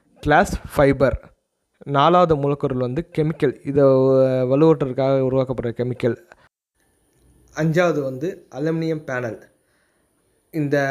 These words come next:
அலுமினியம் பேனலை சுத்தி தான், அந்த மேலே சொன்ன நாலு மூலக்கூறுக்களை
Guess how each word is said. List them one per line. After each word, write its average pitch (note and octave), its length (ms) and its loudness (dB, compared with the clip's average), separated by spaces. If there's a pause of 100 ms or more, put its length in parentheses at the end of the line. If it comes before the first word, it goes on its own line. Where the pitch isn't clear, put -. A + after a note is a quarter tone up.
(640)
அலுமினியம் F3 380 -2
பேனலை D3 240 -4
சுத்தி C#3 360 -10
தான், D#3 120 -2
அந்த D#3+ 140 -4
மேலே C#3+ 360 -4 (260)
சொன்ன C3+ 300 -10
நாலு C3 360 -4
மூலக்கூறுக்களை C3+ 760 -6